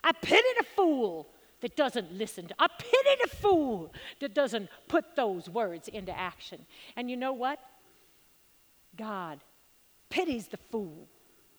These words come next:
He has mercy on us, the fools. God had mercy on us, the lost, the sick, the dying. He sent one, the only one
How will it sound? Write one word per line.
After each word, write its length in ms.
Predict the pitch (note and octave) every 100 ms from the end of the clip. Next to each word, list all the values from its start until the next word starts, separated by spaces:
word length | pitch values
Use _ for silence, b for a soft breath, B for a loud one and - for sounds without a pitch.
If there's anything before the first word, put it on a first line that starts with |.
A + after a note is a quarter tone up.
| _ _ _
He 160 | - A3+
has 320 | E3+ G#3+ G3
mercy 760 | G3 G#3 A3 F#3 - G3 E3+ -
on 240 | G3+ F3 E3 _
us, 500 | F3+ - - - - _ _ _ _ _ _ _ _
the 60 | -
fools. 300 | - - - _ _ _ _ _ _ _ -
God 440 | C4+ C4+ A#3 G3 - _
had 220 | A#3 G#3+
mercy 600 | G3+ G3+ G#3 F3+ - F3+
on 260 | - E3+ E3+
us, 200 | F#3+ F3+
the 160 | - B3+
lost, 460 | C4+ C4 G#3+ -
the 80 | A3+
sick, 420 | - - D#4 - B B
the 80 | C4
dying. 400 | G3+ C4 C4+ A#3
He 240 | G3+ D4+ E4+
sent 480 | - - E4+ E4+ -
one, 240 | B3 G#3+
the 140 | A#3+ -
only 440 | G4 G#4+ G4 C#4
one 280 | G3+ G3 E3+